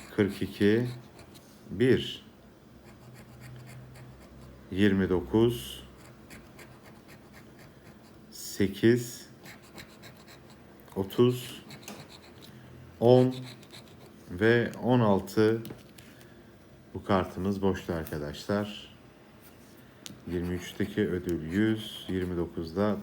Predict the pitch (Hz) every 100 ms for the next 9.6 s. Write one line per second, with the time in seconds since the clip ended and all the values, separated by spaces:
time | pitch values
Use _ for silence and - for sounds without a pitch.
0 | 78 73 98 98 - 90 95 - 82 82
1 | 78 71 67 - - - - - - -
2 | - - - 131 101 107 104 113 104 98
3 | 92 - 107 110 107 98 92 95 92 90
4 | - - - - - - - - - -
5 | - - - - - 113 - 113 107 117
6 | 110 104 104 - 107 - - 123 120 -
7 | 117 107 - 123 123 - - 101 110 107
8 | - 117 135 104 98 98 98 98 95 90
9 | 98 107 107 - -